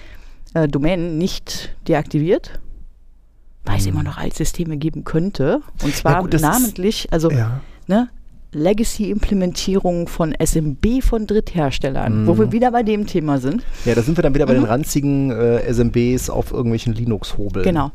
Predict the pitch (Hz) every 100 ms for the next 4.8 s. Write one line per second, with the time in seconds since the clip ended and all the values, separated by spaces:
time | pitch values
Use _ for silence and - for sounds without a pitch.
0 | - 104 110 - - 104 101 98 98 107
1 | - - - - - - - - - 127
2 | 208 170 - - 131 120 98 156 185 -
3 | - - 175 131 - - 139 - - 117
4 | 110 - 127 92 - 95 98 135